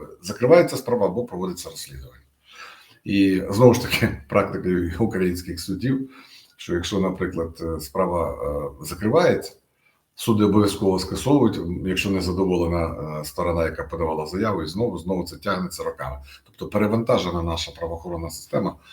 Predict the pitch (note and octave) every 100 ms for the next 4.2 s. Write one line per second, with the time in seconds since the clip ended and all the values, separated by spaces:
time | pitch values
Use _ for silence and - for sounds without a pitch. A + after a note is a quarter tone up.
0 | - - - - - F#2+ F2+ E2 A2 C#3
1 | G#2 F2+ E2 - _ _ _ E2+ F2 E2+
2 | E2 D#2+ D2+ C#2+ C#2 C2+ C2 B1+ - -
3 | - _ - _ G2 G#2 G2+ G#2+ - F2
4 | F#2 F#2